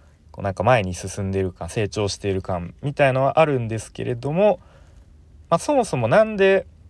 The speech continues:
例えばJavaScriptをやる必要があるのかとか、なんでワード、WordPressやる必要があるのとか、まあ、そういうことがちょっと抜けていると、うん、まあ、本来の目的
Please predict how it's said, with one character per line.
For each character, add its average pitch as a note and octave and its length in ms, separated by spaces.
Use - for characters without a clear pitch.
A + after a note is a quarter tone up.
例 E3 80
え - 20
ば B2 80
JavaScript C3+ 840
を G2 100
や G2+ 120
る G#2+ 120
必 - 260
要 G2+ 140
が G2 240
あ A2+ 100
る F#2+ 120
の F2 100
か B2 180
と F#2+ 160
か、 D#2 220
な G3+ 100
ん A3 40
で B2+ 100
ワ G#2 200
ー G2+ 40
ド、 G#2+ 200
WordPress G2+ 720
や F#2+ 140
る F#2 60
必 - 200
要 F#2+ 80
が G2+ 80
あ G#2 40
る F2+ 100
の F2 140
と - 140
か、 F2+ 200
ま F#3 60
あ、 - 20
そ B3 140
う - 20
い B3 40
う B3 40
こ B3+ 120
と B3 120
が C#3 280
ち - 100
ょ - 20
っ - 40
と G#2 240
抜 C#3+ 180
け F#3+ 140
て G3+ 240
い G3+ 40
る F#3 120
と、 G3 420
う C#3 40
ん、 G2+ 240
ま E3 100
あ、 - 20
本 G#3 260
来 D#3+ 180
の F3+ 80
目 C3+ 220
的 A#2+ 640